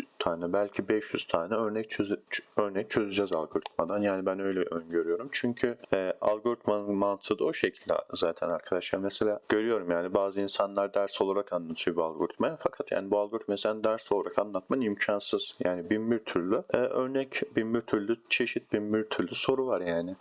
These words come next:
Karşımıza çıkabilecek şeyler var. O yüzden yani soru üzerinden gidip bir sonunun geleceğini düşünmüyorum. Arada böyle çıtırlık, çerezlik niyetine, e, beş on dak-, beş dakikalık, on dakikalık videolar, e, çekmeyi düşünüyorum. Bakalım ona da yakında başlayacağız inşallah arkadaşlar. Şimdi biz dersimize dönelim.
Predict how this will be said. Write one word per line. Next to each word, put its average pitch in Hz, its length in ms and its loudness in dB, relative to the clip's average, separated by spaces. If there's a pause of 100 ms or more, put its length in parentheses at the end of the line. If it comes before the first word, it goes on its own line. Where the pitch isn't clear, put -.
(180)
Karşımıza 104 480 2
çıkabilecek - 800 -2
şeyler 113 380 2
var. 101 180 -4 (500)
O 156 140 2
yüzden 110 360 0
yani 90 200 0
soru 120 320 2
üzerinden 92 500 0
gidip 101 300 -2
bir 127 40 0
sonunun 123 460 0
geleceğini 110 500 0
düşünmüyorum. 98 500 0
Arada 110 340 2
böyle 113 180 2
çıtırlık, 110 580 -2
çerezlik 107 520 0
niyetine, 107 420 0 (100)
e, 120 200 2
beş 131 180 -2
on 110 180 0
dak-, 92 140 0 (180)
beş 131 240 2
dakikalık, - 420 -2
on 113 180 -2
dakikalık - 400 -2
videolar, 143 520 0 (200)
e, 90 220 0
çekmeyi 87 420 0
düşünüyorum. 90 500 0
Bakalım 123 280 -2
ona 120 180 0
da 120 60 0
yakında 120 360 0
başlayacağız 107 640 0
inşallah 90 420 0
arkadaşlar. - 600 -4
Şimdi 143 300 2
biz 151 240 -2
dersimize 131 540 2
dönelim. 107 420 0